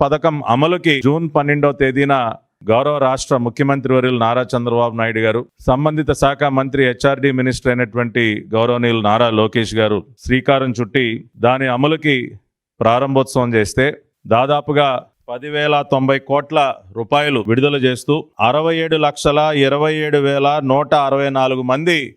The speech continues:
బిడ్డలకి తల్లికి వందనం పథకం అమలయ్యే విధంగా చర్యలు తీసుకుంటే నిస్సిగ్గుగా దానిపైన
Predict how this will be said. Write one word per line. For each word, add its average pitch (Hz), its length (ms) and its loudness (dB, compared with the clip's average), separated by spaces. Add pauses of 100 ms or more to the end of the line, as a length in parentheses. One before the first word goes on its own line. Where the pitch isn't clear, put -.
(100)
బిడ్డలకి 156 520 0 (460)
తల్లికి 143 420 0
వందనం 143 400 0
పథకం 131 320 0 (120)
అమలయ్యే 131 380 0
విధంగా 127 340 2 (320)
చర్యలు 147 440 0
తీసుకుంటే 127 460 -2 (680)
నిస్సిగ్గుగా 190 640 2 (800)
దానిపైన 131 480 0